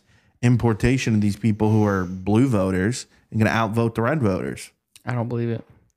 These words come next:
Speaker 2: It's not gonna happen. Not in Texas.
Speaker 1: All right. I'm interested. I'm interested to see.
Speaker 2: Let's bet.
Speaker 1: Well, are we gonna keep it bet around for fifteen years? 'Cause I said it's gonna be fifteen years.
Speaker 2: Heck yeah.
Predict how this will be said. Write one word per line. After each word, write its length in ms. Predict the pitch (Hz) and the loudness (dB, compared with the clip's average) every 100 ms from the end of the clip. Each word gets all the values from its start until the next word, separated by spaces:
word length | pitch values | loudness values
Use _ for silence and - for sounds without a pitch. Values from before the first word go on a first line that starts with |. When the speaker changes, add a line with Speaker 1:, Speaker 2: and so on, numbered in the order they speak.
| _ | _
Speaker 2:
It's 960 | _ _ _ _ _ _ _ _ _ - | _ _ _ _ _ _ _ _ _ -4
not 80 | 123 | -2
gonna 120 | 135 | -2
happen. 300 | 127 123 123 | -2 -4 -4
Not 120 | 139 151 | -2 -2
in 60 | |
Texas. 600 | 160 151 139 139 117 - - - - - | 0 -2 -2 -6 -6 -12 -18 -20 -20 -8
Speaker 1:
All 80 | 101 | -2
right. 320 | 185 262 226 - - - - - | 0 0 -2 -6 -16 -10 -10 -4
I'm 120 | 175 | 0
interested. 520 | 185 - - 110 107 123 | 0 -2 -4 -4 -4 -4
I'm 120 | 156 | 0
interested 220 | 175 180 165 | 0 0 0
to 40 | 151 123 107 | 0 0 -2
see. 80 | - _ _ - - | -8 _ _ -12 -10
Speaker 2:
Let's 140 | 123 | -6
bet. 420 | 110 113 87 - - _ _ _ _ _ _ _ _ _ - _ | -4 -2 -4 -8 -20 _ _ _ _ _ _ _ _ _ -20 _
Speaker 1:
Well, 260 | 160 170 165 - _ - | 0 0 -2 -12 _ -2
are 160 | 131 | 2
we 80 | 135 | 2
gonna 220 | 131 131 | 2 2
keep 200 | 120 143 | 0 0
it 120 | 110 | 0
bet 140 | 113 120 | 2 2
around 180 | 131 135 | 0 -2
for 140 | 139 | -4
fifteen 420 | 131 139 - 147 | -2 -4 -2 -2
years? 300 | 147 151 151 | -2 -2 -4
'Cause 160 | - 117 | 0 0
I 80 | 127 | 0
said 160 | 147 | -2
it's 80 | 113 | 0
gonna 120 | 117 | 2
be 80 | 117 | 2
fifteen 420 | 101 123 - 113 110 | 2 0 2 2 4
years. 180 | 120 | 4
Speaker 2:
Heck 260 | 110 127 120 | 2 0 -2
yeah. 300 | 113 87 - | -4 -4 -8